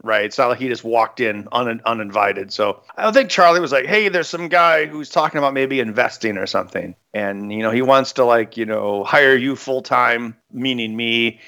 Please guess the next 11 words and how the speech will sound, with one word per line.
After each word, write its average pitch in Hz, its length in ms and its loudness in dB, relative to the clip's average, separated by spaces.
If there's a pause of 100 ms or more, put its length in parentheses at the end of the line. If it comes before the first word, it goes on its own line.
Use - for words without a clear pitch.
(120)
and 117 200 0
blah, 123 180 4
blah, 113 180 0
blah. 117 380 2 (340)
And 131 140 4
I'm 127 100 0
like, 120 180 -2
"Oh, 185 280 4
okay." 123 400 -2
And 127 200 -6
so 120 380 -4